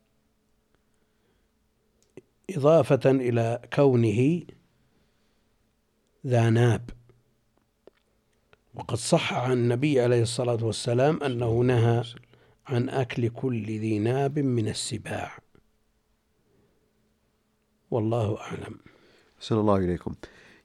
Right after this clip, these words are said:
Speaker 2: يقول: "أعرف من، من، آه، آه، أعرف أن من فاته الوقوف بعرفة لزمه ثلاثة أمور، أحدها القضاء من العام القابل.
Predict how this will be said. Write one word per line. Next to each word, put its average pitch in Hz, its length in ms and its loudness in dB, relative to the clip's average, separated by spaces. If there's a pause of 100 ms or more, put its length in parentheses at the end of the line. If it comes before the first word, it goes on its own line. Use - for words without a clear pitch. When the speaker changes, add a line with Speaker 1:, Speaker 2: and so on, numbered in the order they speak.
Speaker 2:
يقول: 147 300 6
"أعرف 143 360 8
من، 127 280 4 (200)
من، 113 260 0
آه، - 40 -4
آه، 110 1120 -2
أعرف 135 340 8 (140)
أن 151 280 4
من 107 160 4
فاته 110 520 4
الوقوف 98 540 4
بعرفة 101 680 2
لزمه 107 640 2
ثلاثة 101 520 0
أمور، 92 500 -2
أحدها 113 420 4
القضاء 107 800 2
من 104 140 0
العام 98 400 0
القابل. 95 540 0